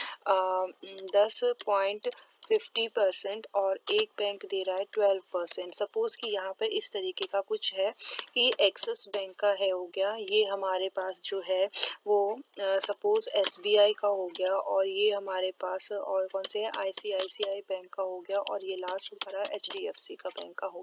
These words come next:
गया, ठीक है। अब यहाँ पर मैंने, suppose मैंने एक लाख का loan लिया, यहाँ पे पच-, अ, पच्चीस हज़ार का loan लिया गया है, तो ये ढाई लाख हो गया, पच्चीस हज़ार का, तीन लाख का यहाँ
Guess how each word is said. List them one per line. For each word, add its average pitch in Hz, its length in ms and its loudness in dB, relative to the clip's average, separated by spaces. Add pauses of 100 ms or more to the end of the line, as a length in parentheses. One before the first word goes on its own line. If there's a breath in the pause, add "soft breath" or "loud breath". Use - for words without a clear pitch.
गया, 190 120 -6 (400 loud breath)
ठीक 247 160 0
है। 226 80 0 (280 loud breath)
अब 240 160 0
यहाँ 214 300 -2
पर 226 240 -6
मैंने, 208 280 -2
suppose 208 460 -2
मैंने 208 220 -2 (160)
एक 196 140 -4
लाख 190 260 -2
का 208 80 2
loan 190 280 -2
लिया, 190 280 -2
यहाँ 190 340 -2
पे 202 100 -2
पच-, - 340 -12
अ, 196 360 -2
पच्चीस 202 360 -4
हज़ार 185 340 -4
का 196 80 0
loan 185 260 -4
लिया 185 260 -6 (120)
गया 185 180 -4 (100)
है, 196 140 -4 (420 loud breath)
तो 202 80 -8
ये 190 180 -4
ढाई 190 140 2
लाख 190 240 -2
हो 185 120 -2
गया, 190 80 -4
पच्चीस 208 340 -2
हज़ार 190 220 -4
का, 190 160 -8
तीन 214 320 -6
लाख 190 220 -6
का 196 140 -4
यहाँ 185 240 -8